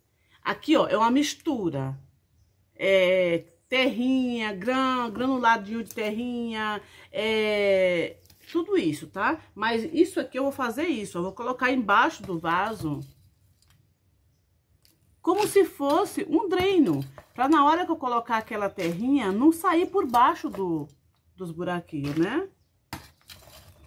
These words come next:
Voltando com as minhas violetas. Eu amo essas meninas, sabe? Amo muito essas meninas, né?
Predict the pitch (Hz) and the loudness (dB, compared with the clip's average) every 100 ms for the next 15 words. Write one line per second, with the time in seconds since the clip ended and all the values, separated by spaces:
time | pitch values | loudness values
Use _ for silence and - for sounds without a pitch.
0 | _ _ _ - _ - - _ _ - | _ _ _ -20 _ -20 -20 _ _ -16
1 | - _ - - _ _ 185 277 427 - | -16 _ -20 -20 _ _ -6 -4 -2 -4
2 | 262 311 381 330 - 233 226 233 320 330 | -2 -2 0 0 0 -2 -2 0 4 4
3 | 220 254 311 202 220 226 - 180 - - | 2 -6 -2 0 -2 -4 -6 -8 -6 -2
4 | 254 226 233 220 202 185 185 175 165 160 | 0 2 0 -4 -6 -6 -4 2 2 2
5 | 156 - 190 170 143 143 143 _ _ _ | -2 -4 -4 -4 -6 -10 -10 _ _ _
6 | _ - 190 226 254 233 180 185 196 - | _ -6 0 2 2 0 0 0 -2 -4
7 | 147 - - - - 165 165 175 180 170 | -8 -10 -18 -20 -10 -10 -4 -4 -2 0
8 | 156 151 147 156 165 202 254 - _ _ | 0 2 2 2 0 -2 -10 -16 _ _
9 | _ _ _ _ _ _ _ _ - 170 | _ _ _ _ _ _ _ _ -8 0
10 | 160 165 202 330 | 2 2 2 0